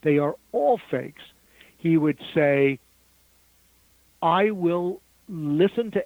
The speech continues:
any of them, but be prepared that I will expose you if you resort to trickery." And he never found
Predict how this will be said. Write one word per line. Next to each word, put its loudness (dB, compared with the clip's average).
any -6
of -6
them, -4
but -2
be 2
prepared -2
that 0
I 0
will 0
expose -2
you -2
if 2
you 0
resort -4
to -8
trickery." -6
And 0
he -4
never 0
found -4